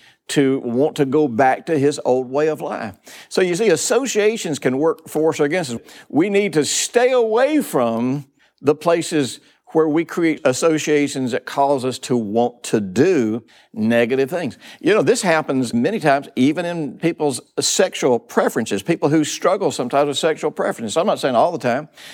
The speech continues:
but sometimes because the first experience they had was a particular kind of sexual experience, then every time they have a sexual desire, their mind says, "I gotta go back to this experience." Well, what if that experience was molestation?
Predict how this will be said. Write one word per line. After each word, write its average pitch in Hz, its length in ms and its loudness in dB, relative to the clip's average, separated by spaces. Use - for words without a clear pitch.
but 151 140 2
sometimes 170 540 2
because 143 400 0
the 123 100 2
first 190 500 0
experience 190 800 -2
they 156 220 4
had 160 320 0
was 123 160 -2
a 120 60 -2
particular 139 640 -2
kind 196 580 0
of 117 160 0
sexual 160 500 0
experience, 185 640 -2
then 151 160 4
every 196 260 2
time 180 380 -4
they 170 180 2
have 156 360 2
a 139 100 2
sexual 147 420 0
desire, 139 640 2
their 156 220 4
mind 175 440 2
says, 135 360 0
"I 143 120 4
gotta 165 180 2
go 143 180 2
back 143 200 0
to 147 60 -10
this 151 160 -4
experience." 175 460 -4
Well, 143 100 -2
what 220 120 2
if 233 60 0
that 214 100 0
experience 190 400 -2
was 165 100 -4
molestation? 160 800 -2